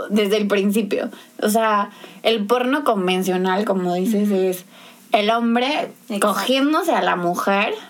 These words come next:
Speaker 1: con foco en la mujer y cómo la mujer gime, grita, se
Speaker 2: Exacto.
Speaker 1: toca, se mueve para
Speaker 2: Para el
Speaker 1: prender
Speaker 2: hombre.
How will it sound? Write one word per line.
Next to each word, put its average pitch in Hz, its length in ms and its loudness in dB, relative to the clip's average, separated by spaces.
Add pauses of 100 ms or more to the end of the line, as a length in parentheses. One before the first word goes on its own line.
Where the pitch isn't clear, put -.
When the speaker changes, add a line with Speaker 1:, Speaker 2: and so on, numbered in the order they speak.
(440)
Speaker 1:
con 233 260 2
foco 285 380 0 (100)
en 381 60 2
la 262 100 2
mujer 196 540 0 (480)
y 240 140 2
cómo 254 260 2
la 277 160 2
mujer 208 680 0 (320)
gime, 294 640 0
grita, 240 520 0
se 214 80 -2
Speaker 2:
Exacto. 220 260 0
Speaker 1:
toca, 240 240 0
se 208 140 0
mueve 226 560 0 (160)
para 294 280 2
Speaker 2:
Para 226 120 -2
el 233 200 2
Speaker 1:
prender 226 100 2
Speaker 2:
hombre. 262 220 2